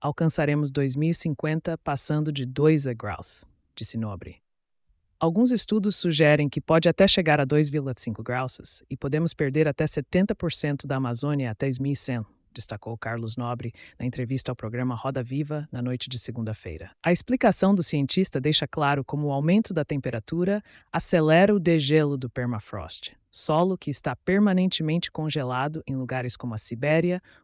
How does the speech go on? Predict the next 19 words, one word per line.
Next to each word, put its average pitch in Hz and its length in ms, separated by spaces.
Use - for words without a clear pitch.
o 139 80
norte 139 380
do 139 80
Canadá 127 600
e 135 80
o 127 60
Alasca. 117 520
Esse 151 220
processo 185 560
já 180 180
começou 156 600
e - 20
está 156 240
liberando 151 500
metano, 143 600
um 143 140
gás 143 360
que 143 180
é 131 60